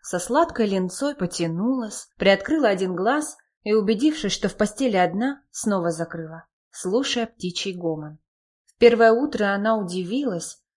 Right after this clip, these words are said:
услышав разноголосье, почуяв запах прелых и цветущих трав, хвойного леса и озера. О том, что водоём может пахнуть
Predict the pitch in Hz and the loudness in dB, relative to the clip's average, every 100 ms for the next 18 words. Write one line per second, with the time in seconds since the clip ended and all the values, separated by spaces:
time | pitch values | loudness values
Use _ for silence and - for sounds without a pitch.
0 | - 208 - 240 - 180 196 190 208 214 | -8 -6 -2 -2 -2 -4 -4 -4 -2 0
1 | 220 170 156 - 160 - _ _ _ 214 | 0 -2 -8 -12 -16 -20 _ _ _ -4
2 | - 294 196 190 247 240 175 - 196 254 | 0 2 2 2 0 0 -6 -2 0 2
3 | 220 175 196 185 180 247 - 185 - 170 | 0 -2 -8 -6 -2 -2 -2 -6 -8 -6
4 | 170 220 - - 202 220 202 180 170 160 | -4 -6 -8 -6 6 8 8 4 4 6
5 | 233 247 185 175 165 208 240 190 170 170 | 4 4 2 -2 2 6 6 4 -8 -12
6 | _ _ _ _ _ _ - 190 196 254 | _ _ _ _ _ _ -4 -2 0 -2
7 | - 233 214 220 233 254 208 214 196 - | 0 2 4 4 4 2 0 -2 -6 -4
8 | - 311 302 175 - | -2 -2 -2 -8 -10